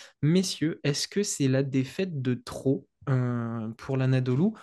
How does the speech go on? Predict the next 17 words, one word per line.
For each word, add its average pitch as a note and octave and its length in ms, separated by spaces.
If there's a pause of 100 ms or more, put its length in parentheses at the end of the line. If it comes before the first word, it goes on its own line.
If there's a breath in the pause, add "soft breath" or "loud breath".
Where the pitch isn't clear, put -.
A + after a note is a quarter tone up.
(220 loud breath)
de E3+ 220
trop D3 420 (140)
pour C#3 240
la B2 100
course - 280
au B2+ 40
play-off, F#3+ 340
mais C#3 120
aussi C3+ 320
de B2 140
trop G#3+ 340
pour C3 260
une B2 120
équipe A#2+ 360
qui - 160
semble D#3+ 420
s'essouffler ? C3 720